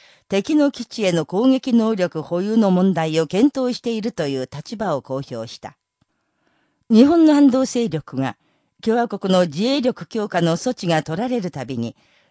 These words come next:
牙をむき出して無謀に振る舞っているのは、共和国のミサイル脅威の名目で、朝鮮半島に日本自衛隊武力を主導的に派兵するための名分作り、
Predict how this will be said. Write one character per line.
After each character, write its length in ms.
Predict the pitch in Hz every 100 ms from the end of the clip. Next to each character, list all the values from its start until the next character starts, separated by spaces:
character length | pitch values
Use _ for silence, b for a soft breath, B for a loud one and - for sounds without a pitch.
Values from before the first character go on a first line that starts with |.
| _ -
牙 140 | 240
を 240 | 226 185
む 140 | 165 165
き 100 | 180
出 180 | 170 175
し 120 | -
て 260 | 156 151
無 160 | 156 196
謀 180 | 233 240
に 100 | 226
振 140 | 202
る 80 | 262
舞 120 | 269
っ 40 | -
て 140 | 156
い 100 | 135
る 100 | 135
の 120 | 131
は、 160 | 123 - _ _ _ _ _ -
共 160 | 220
和 140 | 214 208
国 240 | 185 180
の 100 | 175
ミ 120 | 175
サ 180 | 170 285
イ 60 | 277
ル 100 | 254
脅 240 | 226 233
威 80 | 208
の 140 | 139
名 160 | 127 151
目 300 | 147 139 127
で、 200 | 120 107 b b b
朝 140 | 220
鮮 180 | 214 226
半 200 | 226 214
島 240 | - 175 165
に 260 | 160 156
日 220 | 185 190 269
本 160 | 262
自 200 | 202 180
衛 120 | 269
隊 220 | 285 262 214
武 120 | 202
力 380 | 175 - 143 135
を 120 | 127
主 140 | -
導 240 | 185 285 285
的 180 | 269
に 100 | 233
派 200 | 220 180
兵 220 | 196 214 208
す 120 | 196
る 120 | 190
た 140 | 196
め 100 | 175
の 180 | 156 131
名 240 | 143 185 190
分 240 | 190 156
作 260 | 156 -
り、 140 | 113